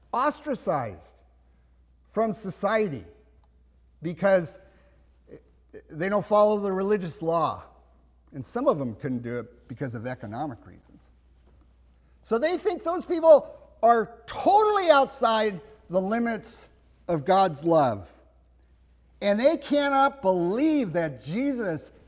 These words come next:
is having a meal with them, socializing with them, reaching out to them and loving them.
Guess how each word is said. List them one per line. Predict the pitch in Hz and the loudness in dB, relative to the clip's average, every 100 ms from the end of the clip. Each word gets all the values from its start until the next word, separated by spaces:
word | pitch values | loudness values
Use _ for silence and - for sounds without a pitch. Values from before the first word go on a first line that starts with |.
| _ | _
is | 151 139 | -8 -8
having | - 180 269 262 | -8 -4 -2 0
a | 190 | -2
meal | 147 185 349 294 | -2 0 2 4
with | 180 139 | 4 0
them, | 135 110 87 - _ _ _ _ _ _ _ _ _ _ _ _ _ _ _ _ _ _ _ | -6 -10 -14 -20 _ _ _ _ _ _ _ _ _ _ _ _ _ _ _ _ _ _ _
socializing | - - - 370 277 240 196 190 170 | 0 2 2 4 6 6 2 -2 -2
with | 151 | -2
them, | 131 113 92 78 _ _ _ _ _ _ _ _ _ _ _ _ _ _ _ _ _ _ _ _ | -4 -8 -10 -18 _ _ _ _ _ _ _ _ _ _ _ _ _ _ _ _ _ _ _ _
reaching | 190 240 247 | -8 -8 -6
out | 226 214 214 | -4 -4 -6
to | |
them | 180 180 147 - - _ | -6 -4 -4 -8 -18 _
and | - 156 127 - - | -6 -4 -4 -10 -2
loving | 170 226 226 202 | 2 2 2 -2
them. | 151 117 101 | -4 -6 -10